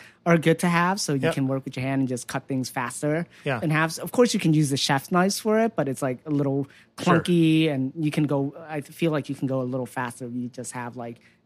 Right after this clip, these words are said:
Speaker 1: you're cutting things in halves with, like, a paring knife.
Speaker 2: Yeah.
Speaker 1: Um, and then you should have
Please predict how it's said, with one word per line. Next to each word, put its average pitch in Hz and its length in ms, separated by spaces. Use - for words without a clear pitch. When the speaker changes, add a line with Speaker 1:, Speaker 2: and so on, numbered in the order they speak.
Speaker 1:
you're 135 100
cutting 139 320
things 131 280
in 123 100
halves 120 480
with, 127 180
like, 120 180
a 135 40
paring 135 340
knife. 120 380
Speaker 2:
Yeah. 117 180
Speaker 1:
Um, 143 500
and 165 160
then 147 320
you 143 140
should 147 200
have 143 520